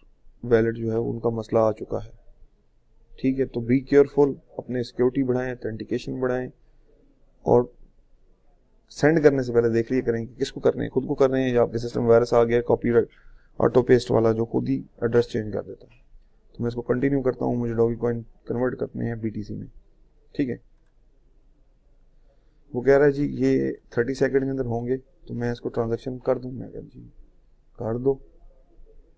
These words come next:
अपने क्या है, अपने को तो Bitcoin लेने, मैं इसको पाँच star देता हूँ", ठीक है।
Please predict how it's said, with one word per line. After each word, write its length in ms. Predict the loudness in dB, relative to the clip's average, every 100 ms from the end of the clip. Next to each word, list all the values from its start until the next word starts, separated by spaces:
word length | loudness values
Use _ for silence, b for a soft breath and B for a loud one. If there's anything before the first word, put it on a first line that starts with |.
| -20 -20 -12
अपने 260 | -6 -4 -4
क्या 160 | -2 -4
है, 100 | -4
अपने 260 | -10 -8
को 80 | -8
तो 80 | -8 -18 _ -20 _ -14
Bitcoin 440 | -12 -8 -10 -10 -18 _ -4
लेने, 260 | -2 -2 -8 -12 -20 _ -20 _ _ -20 _ -10
मैं 60 | -10
इसको 160 | -10 -16 _ -2
पाँच 220 | 0 -2
star 220 | -6 -8
देता 240 | -8 -20
हूँ", 80 | -20 _ _ -18 -16 -18 _ -20 -20 -8
ठीक 120 | -8
है। 100 | -8